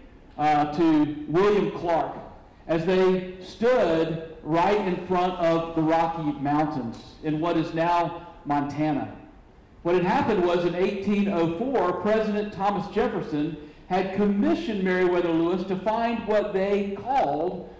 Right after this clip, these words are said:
the Northwest Passage, which in their heads was a way to get all the way from Missouri to the Pacific Ocean, only navigating waterways. Their theory was that you could get on the Missouri River in Saint Louis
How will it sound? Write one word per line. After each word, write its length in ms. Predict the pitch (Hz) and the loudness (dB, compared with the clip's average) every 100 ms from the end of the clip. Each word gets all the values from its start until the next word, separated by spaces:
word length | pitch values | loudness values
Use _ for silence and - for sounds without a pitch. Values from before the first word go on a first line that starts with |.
| - | -6
the 80 | 175 | -2
Northwest 640 | 170 190 214 190 190 185 - | 2 2 2 2 0 -2 -4
Passage, 480 | 214 208 - 120 - - | -4 -4 -4 -8 -4 -4
which 260 | 175 - | -2 -4
in 180 | 185 180 | -6 -2
their 360 | 214 330 320 - | 0 0 0 -2
heads 600 | 302 233 156 165 - - - - - - | -2 0 -2 -6 -12 -18 -20 -20 -20 -2
was 280 | 180 196 196 | 0 2 2
a 120 | 185 | 2
way 360 | 202 226 233 226 | 4 4 2 0
to 100 | 208 | 0
get 220 | 220 220 | 0 2
all 320 | 185 240 262 | 4 4 4
the 80 | 240 | 2
way 380 | 220 214 208 208 | 4 4 2 2
from 340 | 190 185 170 | 0 0 -2
Missouri 760 | 165 151 240 226 156 160 165 - | -2 0 0 0 0 0 0 -2
to 140 | 202 | -4
the 120 | 196 | -2
Pacific 560 | 190 185 - 226 214 185 | 0 -2 -4 -4 -2 -2
Ocean, 640 | 180 208 - 170 147 151 - - - | 0 0 0 -4 -4 -6 -10 -20 -4
only 420 | 175 208 226 214 185 | 0 2 2 -2 -2
navigating 800 | 175 185 185 165 165 165 151 147 | 0 0 0 0 0 0 -2 0
waterways. 800 | 147 156 156 131 120 104 110 | 0 2 0 -2 -4 -6 -6
Their 180 | 156 156 | -2 -2
theory 360 | 160 196 208 180 | 0 0 2 4
was 360 | 156 151 156 | 2 2 0
that 260 | 151 143 143 | -4 -8 -8
you 80 | 160 | -8
could 220 | 151 143 | -6 -2
get 420 | 156 160 - - - | 0 -2 -6 -14 -2
on 220 | 185 254 | 2 2
the 180 | 247 208 | 2 0
Missouri 360 | 196 196 185 170 | 2 4 4 4
River 420 | 175 175 170 - | 2 2 0 -2
in 180 | 214 214 | -2 -2
Saint 320 | - 180 160 | -4 -4 0
Louis 320 | 165 160 | 0 0